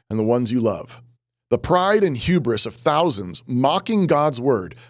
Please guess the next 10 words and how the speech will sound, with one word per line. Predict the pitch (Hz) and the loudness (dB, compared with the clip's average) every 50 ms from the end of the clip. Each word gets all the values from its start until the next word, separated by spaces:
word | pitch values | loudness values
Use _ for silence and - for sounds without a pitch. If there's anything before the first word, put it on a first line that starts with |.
| _ - | _ 0
mocking | 113 139 156 180 190 - 214 202 185 | 0 2 2 0 -2 -4 -4 -4 -2
Christian | - - 190 156 - - 165 151 135 | 0 0 0 0 0 -2 -4 -4 0
parents | - - 143 107 85 - - - - - - - _ - | 0 0 0 0 -2 -8 -12 -12 -12 -14 -16 -12 _ -2
who | 147 | 0
submit | 143 - - 143 131 131 165 196 - - | 0 0 -2 -6 -2 -2 -2 -2 -2 -4
to | 165 147 | -6 0
God's | 127 156 147 147 143 131 123 | 2 2 4 4 2 0 0
word | 135 160 151 117 101 92 - - - | 0 0 2 2 0 -4 -8 -4 -2
is | 139 110 117 | -2 -2 -2
astounding, | 120 - - - - 165 147 151 143 127 104 85 76 76 - | -4 -4 -6 -6 -4 -2 -2 0 0 -2 -4 -6 -8 -14 -20